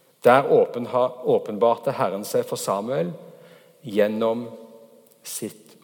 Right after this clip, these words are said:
ord.» Herren viste seg, åpenbarte seg. Hvordan?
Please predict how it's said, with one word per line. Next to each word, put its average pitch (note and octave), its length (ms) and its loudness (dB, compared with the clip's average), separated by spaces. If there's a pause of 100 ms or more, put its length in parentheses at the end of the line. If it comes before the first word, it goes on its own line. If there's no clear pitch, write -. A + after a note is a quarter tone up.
ord.» G2+ 280 -12 (3750)
Herren A#2+ 320 -2
viste - 480 -6
seg, - 220 -8 (840)
åpenbarte B2+ 640 2
seg. D#2 220 -10 (1040)
Hvordan? G2+ 460 -2